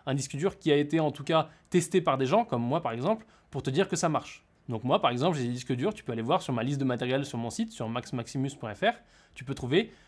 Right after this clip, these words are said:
la liste de matériel que j'utilise et tous les disques durs que j'utilise pour faire du montage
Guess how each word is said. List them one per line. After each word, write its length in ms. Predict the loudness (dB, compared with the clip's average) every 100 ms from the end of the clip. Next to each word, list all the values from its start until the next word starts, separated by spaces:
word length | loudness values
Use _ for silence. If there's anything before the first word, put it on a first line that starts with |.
| _ -2
la 180 | 4 4
liste 200 | 4 2
de 40 |
matériel 380 | 0 2 0 2
que 100 | -2
j'utilise 460 | -2 -2 -4 -4 -6
et 80 | -4
tous 100 | 0
les 80 | 0
disques 220 | 0 0
durs 160 | 0
que 80 | 0
j'utilise 320 | -4 -4 -4
pour 160 | -6 -2
faire 160 | 0 2
du 100 | 0
montage 520 | 0 4 4 4